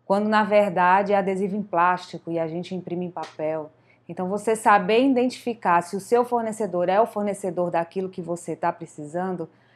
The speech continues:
já é uma boa dica, sabe? E a outra coisa é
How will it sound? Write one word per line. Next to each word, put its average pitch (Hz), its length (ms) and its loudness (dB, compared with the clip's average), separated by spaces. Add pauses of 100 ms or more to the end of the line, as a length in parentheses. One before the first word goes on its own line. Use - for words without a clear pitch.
(160)
já 185 160 4
é 180 80 6
uma 202 180 2
boa 196 300 4
dica, 165 500 -6
sabe? 160 480 -10 (500)
E 226 180 4
a 240 100 10
outra 285 260 6
coisa 226 540 4
é 156 320 0